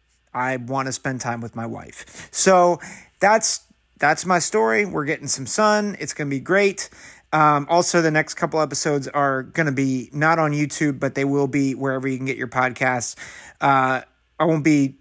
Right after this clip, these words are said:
tweeting, won't be on Instagram or any of that stuff. But again, if you wanna send me an email, Big Ten Football Talk at gmail dot com. Let's get into it. This was, I think, just a weird Saturday. And,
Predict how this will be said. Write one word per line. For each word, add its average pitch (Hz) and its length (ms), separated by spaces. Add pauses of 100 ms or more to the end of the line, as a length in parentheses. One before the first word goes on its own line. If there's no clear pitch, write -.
tweeting, 190 540
won't 143 220
be 143 120
on 139 140
Instagram 160 500
or 147 60
any 160 160
of 156 60
that 147 160
stuff. 147 340
But 160 140
again, 190 200
if 151 100
you 165 100
wanna 180 100
send 190 160
me 190 60
an 190 60
email, 196 260
Big 185 200
Ten 196 160
Football 180 280
Talk 175 340
at 170 200
gmail 160 680
dot 151 400
com. 196 520 (1600)
Let's 226 180
get 254 220
into 208 340
it. 156 160
This 196 180
was, 180 240 (720)
I 175 100
think, 202 340 (360)
just 247 300
a 240 80
weird 196 840
Saturday. 151 880 (1120)
And, 156 540